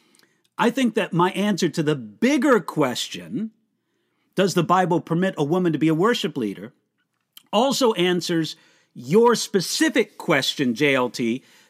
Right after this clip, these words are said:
does the Bible permit a woman to assist a worship leader? Because, uh, obviously, according to that thinking,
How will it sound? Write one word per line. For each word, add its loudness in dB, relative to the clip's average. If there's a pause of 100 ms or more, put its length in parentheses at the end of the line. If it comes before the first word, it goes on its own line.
does 0
the 2
Bible 4
permit 0
a 0
woman 2
to -2
assist -2
a 0
worship -2
leader? -4
Because, -4 (320)
uh, 2
obviously, 0
according 0
to 2
that 0
thinking, -2